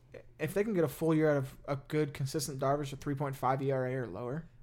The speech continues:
that's exactly what you want. Um, if you can get a better year out of Lester, I think Hendricks will be fine. I think Quintana's a big piece for him that they need to go get going. So we'll see.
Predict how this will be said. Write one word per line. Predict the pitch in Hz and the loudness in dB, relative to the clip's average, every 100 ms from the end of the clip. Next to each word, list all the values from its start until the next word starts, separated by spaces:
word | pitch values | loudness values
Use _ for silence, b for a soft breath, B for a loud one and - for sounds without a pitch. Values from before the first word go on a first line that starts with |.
| - - - | -20 -18 -12
that's | 135 | -8
exactly | 131 131 135 135 | -4 -4 -2 -4
what | 131 | -4
you | 127 | -6
want. | 131 175 - b b b b b b b - | -4 -6 -10 b b b b b b b 2
Um, | - 196 185 | 6 6 6
if | 165 | 4
you | 165 | 2
can | 160 | 4
get | 143 | 4
a | |
better | 147 147 | 6 8
year | 151 | 6
out | |
of | 135 | 8
Lester, | 143 147 175 156 | 6 6 6 6
I | |
think | 160 143 | 6 0
Hendricks | 160 170 170 | 0 0 2
will | |
be | 160 | 2
fine. | - 165 170 170 | 8 8 8 6
I | 165 | 2
think | 165 175 - 170 - | 2 2 -2 -12 -6
Quintana's | 196 185 220 240 170 | 0 6 8 8 6
a | |
big | 156 175 180 185 185 175 b b b | 4 8 10 12 10 6 b b b
piece | - 226 | 6 6
for | - 214 | 8 6
him | 208 | 8
that | |
they | 196 | 4
need | 196 202 180 180 | 4 2 0 0
to | 190 | 2
go | 180 185 190 180 - | 6 6 4 2 2
get | 196 | 2
going. | 185 202 208 208 b b b - | 6 4 4 -2 b b b -6
So | 151 151 139 - - - b b b b - | -2 0 -2 -6 -12 -14 b b b b 0
we'll | 165 | 2
see. | - - | 2 -2